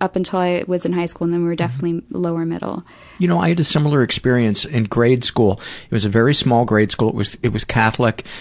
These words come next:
Speaker 2: and, um, I was popular there, and, and there w-, was almost no materialism
Speaker 1: Mm-hmm.
Speaker 2: amongst my peers. And then I went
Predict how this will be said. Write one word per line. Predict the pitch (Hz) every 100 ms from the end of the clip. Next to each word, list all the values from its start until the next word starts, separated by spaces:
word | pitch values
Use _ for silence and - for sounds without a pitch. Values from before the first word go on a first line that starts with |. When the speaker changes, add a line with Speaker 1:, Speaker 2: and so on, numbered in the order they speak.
| - - -
Speaker 2:
and, | 110 104 107 98 -
um, | 107 104 95 95 -
I | 113
was | 117
popular | - 123 113 - 113 113 113
there, | 113 107 107 110 113
and, | 104 107 104 98 - - -
and | 123 110 104 101
there | 120 113
w-, | 127 143 123 -
was | 127 135 151
almost | 139 123 -
no | 123 120
materialism | 104 - 120 104 107 - 185 -
Speaker 1:
Mm-hmm. | 208
Speaker 2:
amongst | 214 208 214 -
my | 107 101 101 -
peers. | - 117 113 104
And | 110
then | 113
I | 117
went | 113 117 -